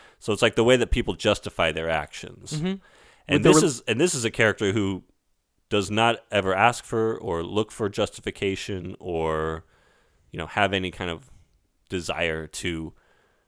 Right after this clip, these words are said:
Speaker 1: justify his actions. He simply
Speaker 2: Right.
Speaker 1: just does.
Speaker 2: If anybody
Speaker 1: Which I thought was
Speaker 2: feels
Speaker 1: interesting.
Speaker 2: like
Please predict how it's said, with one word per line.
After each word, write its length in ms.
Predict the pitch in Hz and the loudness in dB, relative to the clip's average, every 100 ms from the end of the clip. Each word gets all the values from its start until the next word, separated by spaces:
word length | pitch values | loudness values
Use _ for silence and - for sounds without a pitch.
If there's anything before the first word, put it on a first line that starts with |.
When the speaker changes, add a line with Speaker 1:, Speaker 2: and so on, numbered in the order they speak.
| _ _ _ | _ _ _
Speaker 1:
justify 500 | - 123 - 107 95 | 0 0 0 -2 0
his 160 | 85 82 | 0 0
actions. 520 | 85 85 - - - | 0 -2 -6 -16 -12
He 100 | - | -8
simply 260 | 139 139 202 | -4 2 4
Speaker 2:
Right. 220 | 156 - | 4 0
Speaker 1:
just 360 | 98 85 - | -4 -6 -10
does. 500 | 73 85 73 69 - - - _ _ - | -4 -2 -2 -8 -12 -14 -20 _ _ -4
Speaker 2:
If 160 | 131 | -2
anybody 680 | 160 202 220 214 214 190 - _ _ _ - | 2 2 4 6 4 0 -6 _ _ _ -12
Speaker 1:
Which 160 | - | -4
I 80 | 90 | -2
thought 160 | 82 82 | 0 -2
was 120 | 80 | -4
Speaker 2:
feels 440 | 82 185 190 170 | 0 8 10 8
Speaker 1:
interesting. 40 | 139 | 6
Speaker 2:
like 260 | 139 135 | 2 2